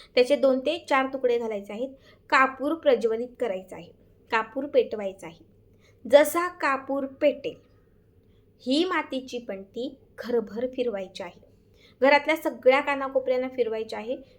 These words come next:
फक्त या पेटत्या कापरात तुम्हाला प्रत्येक मिनटा मिनटाला थोडी थोडी पिवळी मोहरी जी आहे, ती घालायची आहे. समजा, ही कापराची वाटी आहे, हा, या हातात मी मोहरी घेतली, थोडी थोडी मोहरी,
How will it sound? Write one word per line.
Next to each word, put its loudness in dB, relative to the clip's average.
फक्त 2
या 4
पेटत्या 4
कापरात -4
तुम्हाला -6
प्रत्येक 0
मिनटा -2
मिनटाला -2
थोडी 0
थोडी -4
पिवळी -4
मोहरी 2
जी 0
आहे, -4
ती -6
घालायची -10
आहे. -18
समजा, 4
ही 2
कापराची -2
वाटी 0
आहे, -2
हा, -4
या 2
हातात -4
मी -6
मोहरी -6
घेतली, -4
थोडी 0
थोडी 0
मोहरी, -6